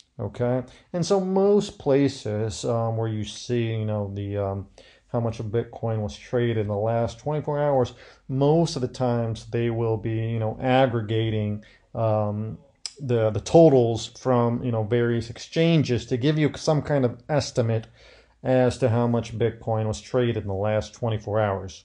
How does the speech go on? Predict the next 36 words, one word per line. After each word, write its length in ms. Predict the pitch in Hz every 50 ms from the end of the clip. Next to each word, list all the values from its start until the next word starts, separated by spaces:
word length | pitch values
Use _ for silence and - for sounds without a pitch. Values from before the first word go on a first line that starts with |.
| - -
okay? 260 | 127 123 131 127 123 - - - - - -
Seems 320 | - - 233 262 254 -
simple, 440 | - 247 247 - - - - - _ _
seems 340 | - - 185 196 202 185 -
simple, 460 | - 190 180 160 - 120 117 113 - - - _ _ _ -
and 220 | 131 135 143 143
yet 160 | 151 190 214
it 100 | 240 208
is 160 | 170 110 - 156
not 560 | 143 135 127 110 95 85 - - - - - -
for 340 | - 131 123 117 113 120 107
a 220 | 120 113 110 107 92 - -
host 400 | - 131 127 120 - - - - _ -
of 180 | 113 107 107 -
reasons. 880 | 143 165 202 220 185 - 110 85 78 - - - - - - - - - - - - - - _ _ -
Um, 520 | 127 131 131 127 127 123 123 120 117 123
one 440 | - 135 131 127 131 135 151 165 160
of 100 | 139 127
those 280 | 120 120 120 120 98 110
reasons 440 | 113 123 131 120 117 120 117 107 101
being, 600 | 107 104 107 131 143 147 143 139 131 123 127 123
of 120 | 110 -
course, 340 | - - 135 139 131 110 -
that 100 | 131 117
a 40 | 117
lot 260 | 117 127 165 208 220
of, 220 | 185 135 110 113 123 123
um, 540 | 131 123 120 117 117 117 117 113 104 107 - - - - _ _ _ -
uh, 400 | - 113 113 110 107 107 104 104 107 - _ _ _ _ _ _ _ _ _ _ _ _ _ _ -
of 240 | 160 135 117 107
Bitcoin 500 | 104 147 156 151 - - 123 120 120 127
is 240 | 131 127 120 - -
traded 460 | - - - 170 170 165 147 131 - -
O 220 | 151 147 147 143
T 260 | 143 - - 165 151
C, 460 | 135 - - 220 202 147 107 82 -